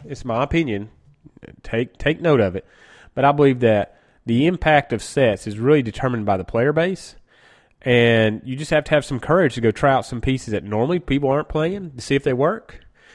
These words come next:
If you get destroyed with them, you get destroyed. But I think there's a lot of pieces out there that people haven't broken yet. And you just have to go out there and dig. And there's some combinations that will work. They're not gonna work on everything, but it'll give you an order of attack and,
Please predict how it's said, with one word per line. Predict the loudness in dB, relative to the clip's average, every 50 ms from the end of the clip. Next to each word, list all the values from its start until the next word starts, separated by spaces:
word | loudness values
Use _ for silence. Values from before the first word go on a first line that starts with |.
| -20 _ _
If | -4
you | -2
get | -2 0
destroyed | -2 -4 -2 0 0 0 2
with | 0 -2
them, | -2
you | -4 -4
get | -4 -4
destroyed. | -4 -4 -4 -2 -2 -2 -2 0
But | -2 -2
I | -2
think | -2 -4 -6 -4
there's | -4 -2 -2
a | -2
lot | 0 0 0 2
of | 2
pieces | 2 0 0 -2
out | -4 -4 -2
there | -2 -2 -2
that | -2 -4 -4 -4
people | -2 -2 -2 0
haven't | -2 -2 -4 -4 -6 -4
broken | -2 -2 -2 -2 -6 -10 -14
yet. | -14 -16 -16 -18 _ _ _ _ -20 -20 -20 -20 -20 -20 -20 _ _
And | -4 -2 -2 -2 -2 -4 -6
you | -6 -6
just | -4 -4 -2
have | -4 -4 -4
to | -2
go | 0 0
out | 0 0
there | -2 -4
and | -4 -2
dig. | -2 0 0 0 0 -2 -6 -10 _ _ _ _ _ _ _ _ _ _ _
And | -6 -4 -4
there's | -4 -4
some | -6 -6
combinations | -4 -2 0 0 2 2 2 2 2 2 0 -2 -4 -2
that | -2 -2 0
will | 0
work. | 0 2 4 4 4 4 2 0 -4 -16 _ _ _ _ _ _ _ _ _ _ _ _ _ _
They're | -4 0 2
not | 2
gonna | 4 4
work | 4 2 2 0
on | -2 -4 -2
everything, | 0 0 2 2 2 2 2 0 0 0
but | 0 0 0
it'll | -2 -2
give | -2 -4 -2 -2
you | -2 -4
an | -4 -8 -12 -18 -20 -20 _ _
order | -4 -2 0 0 0
of | 0
attack | -2 -2 -2 0 0 0 -2 -2 -4 -6
and, | -8 -10 -10 -12 -16